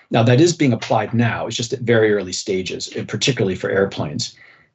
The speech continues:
Uh, you know, Zero Avia flew a fifteen-minute, twenty-mile flight on a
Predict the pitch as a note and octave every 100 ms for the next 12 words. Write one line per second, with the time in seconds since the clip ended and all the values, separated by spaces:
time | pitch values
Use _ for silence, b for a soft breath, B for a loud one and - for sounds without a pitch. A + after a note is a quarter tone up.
0 | _ A#2 G2 G#2+ A2+ A#2 G#2+ A#2+ A2+ G#2+
1 | G#2 G#2 G2 G2 F2+ - G2+ F#2+ A#2+ A#2
2 | - G2 G2 F#2 - - A2+ G2+ F#2+ F2
3 | E2 - G#2+ G#2+ D#2+ - F#2+ F2